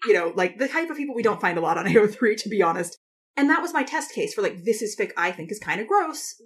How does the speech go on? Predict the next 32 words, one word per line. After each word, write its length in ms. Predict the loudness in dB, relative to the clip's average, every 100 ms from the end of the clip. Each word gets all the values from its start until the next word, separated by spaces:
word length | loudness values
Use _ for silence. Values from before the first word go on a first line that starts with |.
| -2
but, 240 | -2 0
like, 240 | 0 -2
we 140 | -4 -2
would 140 | 0
allow 240 | 2 0 0
it 140 | -2
because 220 | -4 -4
it's 140 | -8 -8
legal. 380 | -8 -10 -18 _ -20 _ _
And 120 | 0 0
so, 120 | 2
like, 180 | -2 -2
yes, 400 | -4 2 2 0 -6
we 160 | -2
did 160 | 0 0
fully 400 | 0 -2 -2 -4
consider 460 | -8 -8 -6 -4
implications. 560 | -4 -8 -8 -8 -8 -8
And 80 | -6
some 80 | -4
people 160 | -2
will 60 | 0
come 160 | -2
to 40 | -4
me 80 | -6
and 80 |
they'll 60 | -6
have 140 | -6
this 100 | -8 -6
very, 200 | -4 -2
like, 160 | -4
new, 500 | -6 -6 -4 -6 -8